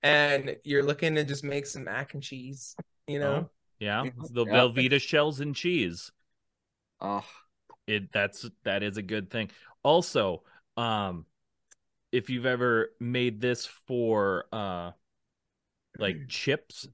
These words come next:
Speaker 2: chips and dip, make a nice chip
Speaker 1: Oh, yeah.
Speaker 2: dip. Use
Speaker 1: Yeah.
Speaker 2: Velveeta, or, and you can, there's so many multiple things you can do, but even just a nice Italian sausage and Velveeta cheese.
Speaker 1: Oh.
Speaker 3: Uh,
Speaker 1: As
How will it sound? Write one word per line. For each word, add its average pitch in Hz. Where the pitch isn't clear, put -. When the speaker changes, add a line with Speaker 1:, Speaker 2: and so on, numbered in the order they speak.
Speaker 2:
chips -
and 104
dip, 101
make 104
a 101
nice 104
chip -
Speaker 1:
Oh, 220
yeah. 113
Speaker 2:
dip. 175
Use 120
Speaker 1:
Yeah. 107
Speaker 2:
Velveeta, 120
or, 139
and 135
you 120
can, 120
there's 123
so -
many 107
multiple 95
things 92
you 90
can 90
do, 98
but 85
even 139
just 123
a 113
nice 107
Italian 104
sausage 120
and 110
Velveeta 95
cheese. 110
Speaker 1:
Oh. 160
Speaker 3:
Uh, 60
Speaker 1:
As -